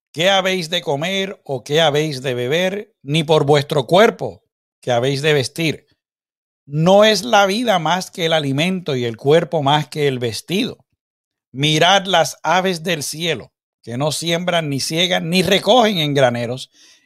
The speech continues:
y vuestro Padre Celestial las alimenta. ¿No valéis vosotros,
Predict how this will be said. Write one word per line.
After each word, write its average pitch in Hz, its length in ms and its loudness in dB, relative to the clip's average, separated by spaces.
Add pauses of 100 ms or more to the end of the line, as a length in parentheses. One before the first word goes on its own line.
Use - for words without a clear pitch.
y 185 200 4
vuestro 160 600 4
Padre 180 440 4
Celestial 147 720 -2
las 143 200 -2
alimenta. 131 840 -4 (760)
¿No 160 280 4
valéis 240 360 2
vosotros, 156 760 -6